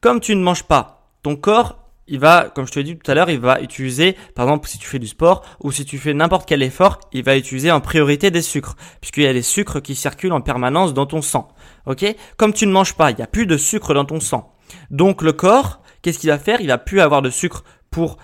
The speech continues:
euh, facilement destructible pour pouvoir produire de l'énergie. Et puis, du coup, il va faire, il va, euh, il va utiliser un autre su-, substrat énergétique pour produire de l'énergie. C'est totalement logique. Et du coup, il lui reste deux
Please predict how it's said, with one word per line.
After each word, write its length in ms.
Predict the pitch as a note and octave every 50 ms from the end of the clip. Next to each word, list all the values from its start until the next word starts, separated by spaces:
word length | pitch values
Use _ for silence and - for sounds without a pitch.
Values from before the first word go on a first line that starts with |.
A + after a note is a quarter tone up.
| - _ -
euh, 140 | A#2 A2+ A2+
facilement 480 | - D#3+ D#3+ - - D#3+ D#3+ E3+ E3+
destructible 600 | D#3 C#3+ D3+ D3+ - - E3 - - - F#3 D#3 C#3
pour 180 | - C#3 B2
pouvoir 300 | - - C3 C#3 D3 C#3
produire 260 | - D3 C#3 B2+ C#3+
de 60 | B2+ B2
l'énergie. 480 | B2 A#2+ A#2+ B2 C3 C#3 G3+ A#3+ - - - - - - - _
Et 140 | D3 D3
puis, 240 | C#3+ E3+ G#3 A3+ - -
du 160 | C#3+ C#3 C#3+
coup, 300 | C#3+ - G#3+ - C#3+ - - - - C#3 - _
il 120 | D#3+ D#3
va 120 | C#3+ D3 C#3
faire, 360 | - - G3+ A3 A3+ - - - - - _
il 180 | - D3 C#3+ C#3
va, 340 | C#3+ E3 F#3 G3 F#3 - -
euh, 300 | C3 B2 A#2 A#2 A#2 -
il 140 | - C3+ C3+
va 300 | C3+ D#3+ E3+ E3+ - - _ _ _
utiliser 380 | D#3 D3+ C#3+ - D3 C#3+ C#3+ D#3+
un 220 | - - B2+ D#3
autre 120 | F#3 F#3 -
su-, 180 | - - - - - _
substrat 460 | - - - D#3+ - - - - E3+
énergétique 640 | D#3 C#3 C3 B2+ B2 A#2+ B2 A#2 - G#3 G#3+ - -
pour 180 | - F#3+ G3+ -
produire 320 | - D3 C3 B2+ D#3 F3+
de 40 | D#3+
l'énergie. 380 | D3+ C#3+ D3 D3+ D3+ C3+ A#2+ G2+
C'est 120 | - -
totalement 440 | A#2 - - - C#3 C3 C#3 E3 F#3
logique. 480 | E3 D3 C#3+ C#3 C3+ F3+ A#3 - - - - - - - - _
Et 240 | - E3 E3 E3+ D#3
du 100 | C3+ C3
coup, 160 | - - A#3+
il 80 | B3 G3
lui 100 | D3 C#3
reste 280 | C3+ D3 D3 C#3 C3
deux 420 | B2+ B2+ C#3+ F#3 F#3+ F#3+ F#3 -